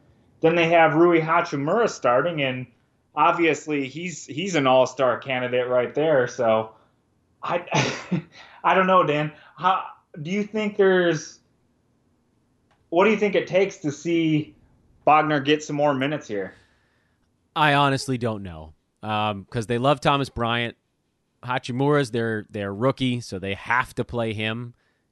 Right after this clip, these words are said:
Speaker 2: Davis Bertans was a guy they acquired, so they're gonna play him, and they, and they love his floor spacing ability.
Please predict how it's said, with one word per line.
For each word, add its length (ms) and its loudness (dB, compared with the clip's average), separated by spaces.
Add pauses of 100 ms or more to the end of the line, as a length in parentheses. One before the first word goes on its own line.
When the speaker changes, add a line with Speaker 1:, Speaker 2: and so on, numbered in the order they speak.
Speaker 2:
Davis 300 2
Bertans 640 -4
was 140 -8
a 40 -10
guy 220 -2
they 160 -4
acquired, 680 -2
so 160 -8
they're 160 -6
gonna 320 -6
play 280 -6
him, 260 -4
and 140 -6
they, 120 -8
and 140 -12
they 100 -10
love 240 -2
his 120 -4
floor 320 -8
spacing 480 -6
ability. 480 -2